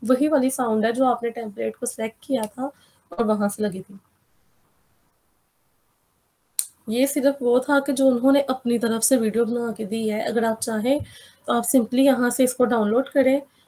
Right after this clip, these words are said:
और आप इस वीडियो को भी यूज़ कर सकते हैं। जब आप यहाँ पर डाउनलोड के ऑप्शन पे क्लिक कर रहे हैं ना, ये मैं आपको मतलब स्टार्टिंग पे बता रही हूँ कि अगर आप यहाँ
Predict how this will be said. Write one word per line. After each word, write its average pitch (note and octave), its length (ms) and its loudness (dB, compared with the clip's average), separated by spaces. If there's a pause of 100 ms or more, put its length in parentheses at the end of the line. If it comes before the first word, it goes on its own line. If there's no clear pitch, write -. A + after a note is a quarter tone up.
(180)
और A3+ 300 2
आप - 320 0
इस B3 180 -4
वीडियो A3+ 260 2
को A3+ 100 2
भी A3+ 140 -2
यूज़ G#3+ 240 -2
कर G3 100 -2
सकते F#3+ 400 -6
हैं। G#3 120 -8 (1300)
जब B3+ 160 2
आप C4+ 200 4
यहाँ C4 220 4
पर C#4+ 100 2
डाउनलोड B3 520 2
के D#4 100 0
ऑप्शन C4 300 0
पे B3+ 100 -4
क्लिक A#3 280 -8
कर A3+ 200 0
रहे G#3+ 100 -2
हैं A3 80 -2
ना, C4+ 120 -2 (120)
ये C4 60 2
मैं C4 120 0
आपको A#3 400 -2
मतलब A3+ 240 -6 (220)
स्टार्टिंग A#3 400 -2
पे C#4 80 0
बता C4 300 2
रही G#3 120 -2
हूँ D4 100 -4 (600)
कि B3+ 140 6
अगर A#3+ 280 4
आप B3 200 2
यहाँ B3+ 240 2